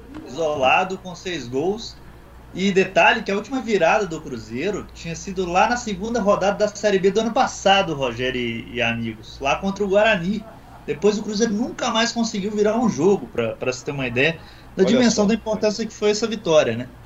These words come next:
Speaker 1: É, porque isso se reflete, né, Jaime, nos próximos jogos. Agora, como tomar um gol logo de cara,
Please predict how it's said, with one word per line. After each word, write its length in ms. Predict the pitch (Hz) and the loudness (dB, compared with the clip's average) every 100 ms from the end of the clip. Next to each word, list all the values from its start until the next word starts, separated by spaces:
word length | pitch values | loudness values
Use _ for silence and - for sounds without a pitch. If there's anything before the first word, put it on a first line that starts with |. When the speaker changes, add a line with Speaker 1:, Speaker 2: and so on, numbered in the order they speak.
| - - | -20 -8
Speaker 1:
É, 220 | 147 208 226 | -2 0 0
porque 300 | 156 - 190 | 0 0 -2
isso 180 | - | -4
se 160 | 190 214 | -4 0
reflete, 540 | 180 160 - 175 202 | 2 2 0 -2 -2
né, 120 | 208 175 | -4 -2
Jaime, 320 | 123 113 123 | 0 0 0
nos 200 | 170 - | -4 -6
próximos 520 | - 185 247 240 269 | -2 -2 -2 -8 -4
jogos. 460 | 170 180 175 123 123 | 2 4 4 2 -2
Agora, 220 | 131 202 | -2 -4
como 200 | 202 226 | -6 -6
tomar 300 | - 208 160 | -2 0 0
um 80 | 147 | -2
gol 200 | 123 135 | 0 0
logo 180 | 131 | 0
de 80 | 110 | -4
cara, 500 | - 160 202 113 87 | 0 2 4 2 -2